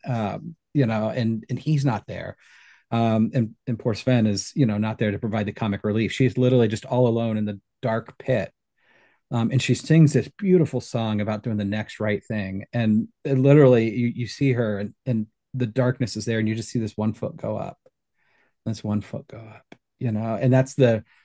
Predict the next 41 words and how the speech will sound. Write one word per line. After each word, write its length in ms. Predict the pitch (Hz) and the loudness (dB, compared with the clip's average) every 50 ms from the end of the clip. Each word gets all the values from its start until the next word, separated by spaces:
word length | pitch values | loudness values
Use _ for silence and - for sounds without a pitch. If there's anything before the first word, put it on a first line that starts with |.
| _ - | _ -2
that's 160 | 151 165 - | -2 0 0
the 100 | - 135 | 0 0
dishes, 380 | 110 117 127 113 - - 104 92 | 2 2 2 2 0 -2 -4 -2
that's 240 | - 127 123 - - | -2 -4 -4 -4 -6
the 80 | - | -8
shower, 400 | 123 - - 120 113 110 104 101 | -4 -2 0 0 0 0 0 0
that's 280 | 101 120 120 120 - - | 0 -2 -2 -2 -2 -2
the, 380 | - 135 120 117 117 113 110 - | 0 2 2 2 0 -2 -4 -2
you 180 | - 151 131 120 | 0 2 2 2
know, 320 | 120 113 113 113 113 113 139 - | 2 0 -2 -2 -4 -6 -8 -4
going 240 | - 127 127 120 120 | -2 0 0 0 0
out 120 | 117 110 | -2 -6
for 160 | - - 120 | -6 -6 -6
a 60 | 113 107 | -4 -4
walk, 380 | 113 117 113 107 101 - - - | -2 -2 -2 -2 -2 -4 -6 -6
that's, 260 | 123 - - - - - | -6 -6 -6 -10 -16 -10
you 140 | - 151 139 | -6 -2 -2
know, 60 | 123 | 0
whatever 340 | 120 120 143 147 170 165 160 | 2 4 4 6 6 6 6
it 80 | 143 127 | 4 4
is 300 | 143 135 143 131 135 - | 6 6 6 6 4 2
to, 200 | - 123 104 - _ _ _ _ _ _ - | -4 -6 -6 -6 _ _ _ _ _ _ -20
to 160 | - - 131 | -20 -18 -18
put 240 | - - - 147 - | -8 -4 -2 -2 0
everything 400 | - 143 135 127 135 131 120 117 | 2 2 2 2 2 2 2 2
back 320 | 107 117 117 113 117 - - | 2 2 0 -2 -2 -6 -6
in 480 | - 127 120 117 117 113 110 110 113 _ _ _ _ _ _ _ _ _ _ _ _ _ _ _ _ _ - | -4 -2 0 0 0 0 -2 -2 -4 _ _ _ _ _ _ _ _ _ _ _ _ _ _ _ _ _ -2
perspective 560 | - 139 135 - - 139 131 135 - 127 - | 0 0 0 2 2 2 2 2 0 -4 -4
for 140 | - - 107 | -4 -4 -6
this 260 | 104 110 123 117 - | -2 0 -2 -2 -2
time. 440 | - - 131 127 123 113 110 107 104 | -2 -2 -2 0 0 0 0 0 -2
And, 180 | 104 101 98 - | -2 -2 -4 -4
and 120 | - 131 117 | -4 -2 -2
I 40 | 117 | 0
think 160 | 143 135 131 | -2 -2 -2
trusting 360 | - 147 143 139 - 143 135 | 2 2 2 2 4 4 2
that 80 | 117 104 | 2 2
the 80 | - 113 | 0 2
universe 500 | 117 127 127 127 107 110 110 107 - - | 4 4 4 4 2 0 -4 -6 -6 -8
has 260 | - 120 120 113 - - | -8 -6 -6 -6 -4 -4
this 400 | 107 104 104 - - - - | -4 -4 -4 -4 -10 -16 -16